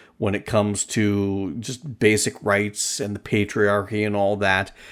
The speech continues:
And I get all that. It just, it never really tied into these powers at all, because the powers are never really explained. The mythology and the lore behind these powers are never explained. You know, you've got,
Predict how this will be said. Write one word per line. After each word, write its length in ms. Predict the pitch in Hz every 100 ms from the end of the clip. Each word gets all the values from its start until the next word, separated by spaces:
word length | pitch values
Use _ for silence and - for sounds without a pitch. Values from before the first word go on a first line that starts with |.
| -
And 160 | 147 143
I 60 | 147
get 520 | 139 113 156 170 190
all 240 | 147 107
that. 400 | 95 90 85 - -
It 160 | 135 123
just, 320 | 165 143 - - - - - -
it 200 | 160 160
never 260 | 175 185
really 280 | 156 175 147
tied 500 | - - 151 160 135
into 800 | - 143 156 139 - - 127 127
these 300 | 127 147 127
powers 720 | - - 131 131 113 113 107 -
at 240 | 131 - -
all, 560 | 104 127 107 - - -
because 320 | 147 143 170
the 100 | 147
powers 400 | 143 139 151 165
are 80 | 139
never 280 | 131 127 131
really 300 | 127 131 123
explained. 600 | 117 - - 131 120 98
The 60 | 101
mythology 840 | 113 120 135 139 120 113 107 107
and 160 | 107
the 60 | 101
lore 380 | 98 92 104 110
behind 440 | 101 - 123 139
these 180 | 120 98
powers 420 | - 95 90 87
are 60 | 98
never 360 | 95 95 95
explained. 600 | 95 - - 95 87 - - - - -
You 120 | 113
know, 140 | 113
you've 300 | 110 120 104
got, 460 | - 120 123 -